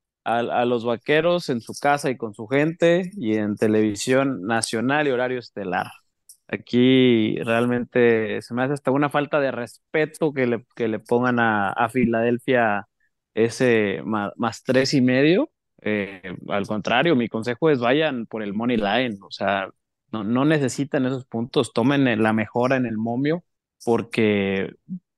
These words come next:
va, Filadelfia va a corregir todos los, los errores, va a hacer todos los ajustes del, del partido majestuoso que hicieron los cuarenta y nueve,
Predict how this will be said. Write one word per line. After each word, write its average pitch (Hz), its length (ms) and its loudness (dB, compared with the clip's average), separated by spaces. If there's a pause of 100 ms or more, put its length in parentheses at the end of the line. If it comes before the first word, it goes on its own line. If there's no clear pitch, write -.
(140)
va, 127 340 2
Filadelfia 123 640 0
va 127 400 0
a 110 140 -8
corregir 120 600 -6
todos 135 240 4
los, 110 640 -2
los 113 200 -6
errores, 135 520 4
va 123 80 4
a 123 40 2
hacer 123 200 -2
todos 131 260 0
los 120 140 -2
ajustes 151 840 -4 (440)
del, 107 500 4
del 120 200 2
partido 135 460 0
majestuoso 135 720 -2
que 117 80 2
hicieron 120 520 -2
los 104 200 -8
cuarenta 107 360 0
y 101 40 0
nueve, 127 320 2